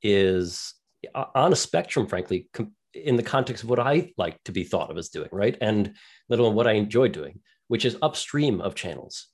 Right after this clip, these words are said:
and channel development. Because what I do, which really has no, frankly, playbook, which is why it is such a challenge to put together one at the end of the day. But by the time you put together playbook,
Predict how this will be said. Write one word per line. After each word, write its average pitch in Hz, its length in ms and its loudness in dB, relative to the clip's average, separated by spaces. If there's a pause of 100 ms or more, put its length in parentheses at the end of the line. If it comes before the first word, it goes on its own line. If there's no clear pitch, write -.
(120)
and 113 140 2
channel 107 180 4
development. 98 460 0 (240)
Because 107 420 0
what 113 460 0
I 135 240 0
do, 95 260 -2
which 101 380 -4
really 120 240 2
has 127 400 -4
no, 107 260 2
frankly, 95 400 -6 (100)
playbook, 139 520 -4 (180)
which 113 180 -4
is 104 120 -2
why 117 480 4 (240)
it 110 80 2
is 196 200 6
such - 200 -2
a - 20 -4
challenge 95 480 -4
to 90 220 -8 (320)
put 151 260 0
together 117 380 4
one 95 180 -2
at 80 60 -12
the 92 80 -4
end 85 100 -4
of 78 60 -10
the - 80 -12
day. 160 180 -6 (260)
But 107 100 -4
by 131 100 4 (100)
the 131 80 4
time 185 340 2
you 151 120 4
put 220 240 -2
together 123 200 2
playbook, 110 460 0